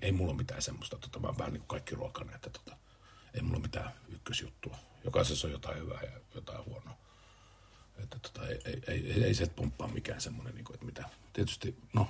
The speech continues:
Henriksin levy olisi ehkä mielenkiintoista nähdä niitä ratkaisuja. Siihen malliin kuitenkin ennen aikoihin äänitettiin sinne raidalle aika paljon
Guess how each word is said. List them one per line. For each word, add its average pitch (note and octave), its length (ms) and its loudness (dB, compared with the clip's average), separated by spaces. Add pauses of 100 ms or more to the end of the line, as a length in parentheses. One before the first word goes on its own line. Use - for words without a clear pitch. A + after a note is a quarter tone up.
Henriksin - 480 4 (220)
levy D#2 200 6
olisi C#2+ 140 4
ehkä - 140 4
mielenkiintoista - 520 2
nähdä - 160 0
niitä - 200 -4 (1080)
ratkaisuja. - 580 6 (100)
Siihen - 220 8
malliin E2+ 260 10
kuitenkin - 560 6 (260)
ennen - 240 6
aikoihin E2 340 6
äänitettiin E2+ 540 6
sinne E2+ 180 8
raidalle F2 400 8
aika - 180 0
paljon B2+ 280 2